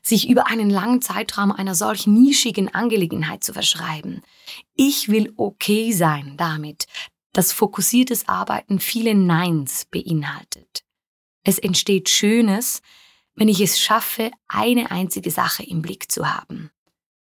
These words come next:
Und die Kunstschaffenden aus Sowjetzeiten höre ich zu mir sagen: „Geschlossene Türen schärfen den Blick für Schlupflöcher.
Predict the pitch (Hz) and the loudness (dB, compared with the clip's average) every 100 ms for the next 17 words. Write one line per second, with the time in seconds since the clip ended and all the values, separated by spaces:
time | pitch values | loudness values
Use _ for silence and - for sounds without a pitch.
0 | - - - - 240 262 254 - 302 381 | -16 -14 -8 2 2 2 -2 2 2 2
1 | - - 180 165 - 214 240 277 - 190 | -4 -2 -2 -4 -2 0 2 2 2 0
2 | 185 208 180 214 262 - 180 185 - 202 | 2 0 0 -2 -2 -4 -2 -4 -2 0
3 | 175 196 190 180 - - 185 175 165 160 | 2 0 0 -2 -2 0 0 0 0 -2
4 | 160 165 156 151 _ _ _ _ _ _ | -4 -4 -6 -8 _ _ _ _ _ _
5 | _ _ _ - 185 196 214 - 240 208 | _ _ _ 0 0 2 0 2 0 0
6 | 202 - 247 208 214 254 - _ _ _ | -2 -4 -2 0 -2 -6 -12 _ _ _
7 | _ - - - - 247 - 247 233 214 | _ 0 2 4 2 0 0 0 0 -2
8 | 202 214 - - _ - 208 180 - - | 0 -2 -4 -20 _ -2 2 2 0 0
9 | 175 175 - - - - 175 | -2 -2 -14 -10 -8 -8 -10